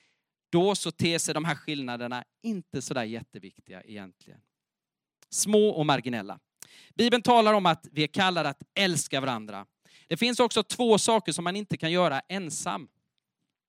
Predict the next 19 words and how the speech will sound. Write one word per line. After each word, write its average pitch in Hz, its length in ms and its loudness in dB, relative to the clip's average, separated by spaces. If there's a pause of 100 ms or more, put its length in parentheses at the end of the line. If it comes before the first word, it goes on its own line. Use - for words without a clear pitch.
(420)
Man 151 100 -4
kan 196 120 2
inte 202 160 0
gifta 139 500 -2
sig 214 240 2 (100)
ensam. 196 540 0 (1040)
Right? 139 200 -12 (640)
Man 190 120 0
kan 269 140 2
inte 262 180 2
heller 214 360 4
vara 180 200 4
kristen 185 720 -2 (360)
ensam. 117 500 -4 (1300)
Jag 208 80 4
är 240 40 8
övertygad 196 360 2
om 185 100 -2
det. 123 180 0